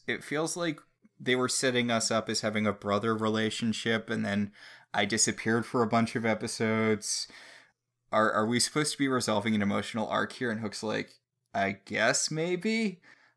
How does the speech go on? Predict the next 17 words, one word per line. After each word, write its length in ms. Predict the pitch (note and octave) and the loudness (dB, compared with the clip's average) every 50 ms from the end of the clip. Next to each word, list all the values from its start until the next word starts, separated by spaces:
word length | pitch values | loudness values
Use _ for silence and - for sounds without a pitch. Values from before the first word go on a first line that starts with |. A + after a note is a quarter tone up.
| _ | _
Let's, 500 | - A#2+ D3 F3 F#3+ F#3 - - - - | -4 0 0 0 0 0 -2 -4 -4 -2
let's 240 | C#3 D3+ D#3 D3+ - | -2 -2 -2 -2 0
hug 220 | D#3 C#3 C3 B2 A#2+ | 2 2 4 4 2
each 200 | A2+ G#2 - A2 | 0 0 0 -2
other, 320 | G2 F#2+ F#2 G2+ G2+ G#2+ | -2 -2 0 -2 -2 -4
brother." 760 | G#2 - - G#2+ G2+ - G2 G2+ A2 A2 A2 A2 A2 B2 - - - | -4 -8 -10 -6 -2 -2 -2 0 4 4 4 4 4 2 -4 -12 -10
And 300 | - G#2+ G2 G2 G2 - _ _ _ _ - | -6 -6 -4 -6 -6 -10 _ _ _ _ -20
G 180 | - - G#2 G2+ | -10 -6 -4 -4
L's 220 | F#2+ F2+ E2+ - | -4 -4 -6 -10
like, 180 | F#2 F#2 - - _ _ _ _ _ _ _ _ | -10 -10 -12 -12 _ _ _ _ _ _ _ _
"'Kay. 720 | - - - A#2 B2+ D#3+ A3 B3+ C4+ C4+ C4+ C4 A3+ - - _ _ _ _ - | -20 -8 -4 -2 0 0 2 2 4 4 4 4 2 -2 -8 _ _ _ _ -2
Emotional 640 | A2 A2 A2+ A2+ C3 C#3 C3+ - - C#3 C3 C3+ C3 | 0 2 4 4 4 4 4 2 2 4 4 4 6
arc 300 | B2 B2 B2+ B2 - - | 6 4 4 4 0 0
resolved, 560 | - A2 G#2 G#2+ G#2+ G#2+ A#2+ C3+ C#3 - - | 0 0 2 4 4 6 6 6 6 4 2
I 100 | F3 E3 | 2 2
guess. 380 | D#3 D#3 D#3+ D#3 D#3+ D3+ - - | 4 4 6 6 6 4 2 -2
Bye." 720 | A2 G2+ G2 G#2 G2+ G#2 A#2 B2 C3+ C#3 E3 F#3+ F#3 - - | -4 -2 0 4 4 6 6 6 6 6 6 6 4 4 2